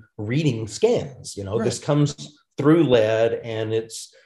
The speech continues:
Speaker 1: you know, we've had a long time to work with these, and so now we, we're able to see them. So, um, if a scholar were to get these today, they might look at 'em and not even recognize it, but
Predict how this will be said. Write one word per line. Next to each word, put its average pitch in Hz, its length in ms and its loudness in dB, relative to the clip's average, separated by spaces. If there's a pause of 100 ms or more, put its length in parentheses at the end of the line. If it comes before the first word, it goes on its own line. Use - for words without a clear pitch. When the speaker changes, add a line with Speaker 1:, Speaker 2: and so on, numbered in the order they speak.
(120)
Speaker 1:
you 127 100 -2
know, 98 140 -4
we've 127 220 -2
had 120 140 4
a 107 60 4
long 101 260 0
time 131 340 0
to 110 60 -2
work 127 280 2
with 107 120 0
these, 98 260 -6
and 98 120 -6
so 104 120 -2
now 107 200 0
we, 107 280 -4
we're 117 140 2
able 104 220 0
to 104 40 -2
see 123 360 -4
them. 101 300 -6
So, 101 300 -2 (400)
um, 107 640 -6 (480)
if 120 180 -2
a 123 40 -2
scholar 131 400 6
were 117 100 0
to 127 80 4
get 131 160 2
these 117 180 -2
today, 143 320 6
they 123 140 6
might 117 220 2
look 123 160 2
at 113 140 2
'em 107 100 -4
and 110 100 -2
not 110 220 0
even 107 260 -6
recognize 104 520 0
it, 113 120 -4
but 110 120 0